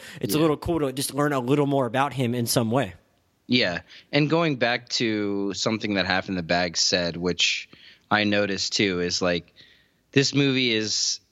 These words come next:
Speaker 2: it, it's, it's refreshing to watch this movie and it just not have to be about, like, an Infinity Stone or any, anything like that. It's just a story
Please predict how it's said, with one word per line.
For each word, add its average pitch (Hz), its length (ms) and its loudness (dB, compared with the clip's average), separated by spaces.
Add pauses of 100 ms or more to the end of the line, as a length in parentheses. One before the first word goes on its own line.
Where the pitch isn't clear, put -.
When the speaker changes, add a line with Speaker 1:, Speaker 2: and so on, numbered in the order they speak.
(140)
Speaker 2:
it, 151 240 2
it's, - 260 0 (140)
it's 139 180 0
refreshing 135 460 0
to 117 80 -2
watch 98 240 0
this 110 160 -4
movie 110 400 2
and 104 180 0
it 98 160 -2
just - 240 0
not 98 300 0
have 101 220 0
to 98 100 -4
be 92 240 0
about, 87 480 -2
like, 87 240 -2
an 90 100 0
Infinity 87 480 -2
Stone 82 400 0
or 78 120 -2
any, 82 360 0 (460)
anything 110 420 0
like 87 220 -2
that. 82 260 0
It's 85 140 -2
just - 440 -2
a 95 60 -2
story 101 600 2